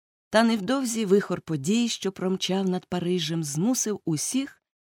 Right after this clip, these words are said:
забути про невинних коханців. До того ж, про весілля вже оголосили. Це більш-менш виправдовувало їх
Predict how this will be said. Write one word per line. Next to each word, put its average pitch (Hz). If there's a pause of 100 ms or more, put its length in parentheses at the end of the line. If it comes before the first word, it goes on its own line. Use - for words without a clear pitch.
(140)
забути 160
про 127
невинних 147
коханців. 127 (340)
До 127
того 147
ж, -
про 139
весілля 233
вже 165
оголосили. 117 (1200)
Це 302
більш-менш 185
виправдовувало 190
їх 202